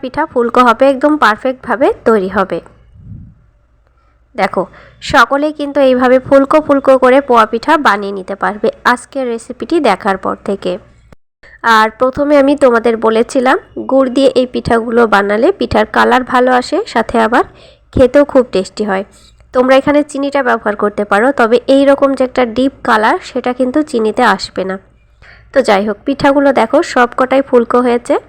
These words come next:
কেমন হয়েছে আজকের পিঠা অবশ্যই আমাকে কমেন্টের মাধ্যমে জানিয়ে দেবে। শীতকাল তো চলে এসেছে, আর বাঙালির ঘরে ঘরে এইরকম পিঠাপুলি উৎসব তো এখন চলতেই থাকবে। তো বাড়িতে এরকম তেলের পিঠা একবার বানিয়ে দেখো, তোমাদেরও একদম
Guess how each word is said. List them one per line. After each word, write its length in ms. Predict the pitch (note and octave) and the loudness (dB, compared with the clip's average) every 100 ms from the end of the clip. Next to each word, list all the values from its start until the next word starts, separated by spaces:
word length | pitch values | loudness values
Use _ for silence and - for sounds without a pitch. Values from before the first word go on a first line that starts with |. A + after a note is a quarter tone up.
| - - _ _ - | -18 -20 _ _ -2
কেমন 280 | B3 A#3+ C4+ | -2 0 0
হয়েছে 220 | C#4+ C#4 C4+ | -2 -2 -4
আজকের 260 | B3 - B3+ B3+ | -4 -2 -4 -2
পিঠা 200 | A#3 C4+ B3 | -2 2 2
অবশ্যই 260 | A3+ A3+ A3+ | 2 0 -2
আমাকে 180 | A3 B3 A3 | -2 -2 0
কমেন্টের 400 | G#3 G#3 A3+ A3 | 0 -2 -4 -2
মাধ্যমে 320 | G#3+ A3+ A#3 C4 | -2 -2 -2 -2
জানিয়ে 320 | G#3 F3 F3 F#3+ | -2 -6 -8 -8
দেবে। 200 | F#3+ F#3 - - - _ _ - | -8 -10 -14 -20 -20 _ _ -10
শীতকাল 400 | C#4 C4 C#4+ D4 | -6 -4 -2 -2
তো 60 | D#4+ D#4 | -4 -4
চলে 180 | D4+ D#4 | -2 0
এসেছে, 280 | D#4 D4+ E4 F#4 | 2 0 2 0
আর 60 | C#4 | 2
বাঙালির 340 | B3 B3 C4+ C#4 | 0 0 0 0
ঘরে 180 | C4 C4 C4 | -2 0 2
ঘরে 160 | C4+ C4 | 2 4
এইরকম 300 | B3+ B3+ C4+ C4+ | 4 2 2 0
পিঠাপুলি 440 | B3 B3+ A#3+ B3+ B3+ | -2 0 0 2 2
উৎসব 240 | B3+ C4 B3+ | 2 0 -2
তো 40 | B3+ | -2
এখন 140 | B3+ C4 B3+ | -2 -4 0
চলতেই 340 | B3+ A#3+ C4 C4 | 0 2 0 0
থাকবে। 280 | B3+ A#3+ C4 F#4 _ _ _ - | -2 0 -4 -4 _ _ _ -4
তো 40 | B3 | 0
বাড়িতে 280 | A#3+ A#3 C#4 C#4 | 0 0 -4 -2
এরকম 300 | C4+ C4+ C#4+ F#4 - - | -2 -2 -4 -4 -6 0
তেলের 260 | A#3+ A#3+ A#3+ | 4 2 0
পিঠা 200 | B3+ C4 | -2 -2
একবার 200 | A#3 B3+ B3 | 0 0 2
বানিয়ে 260 | A3+ A3+ A#3 A#3+ | 0 0 -2 -2
দেখো, 220 | A3+ C4 - - - _ A#3 | 0 0 0 -8 -20 _ -4
তোমাদেরও 420 | A3+ A3+ A#3 C4+ C#4 | 0 2 4 4 4
একদম 200 | A#3 | 2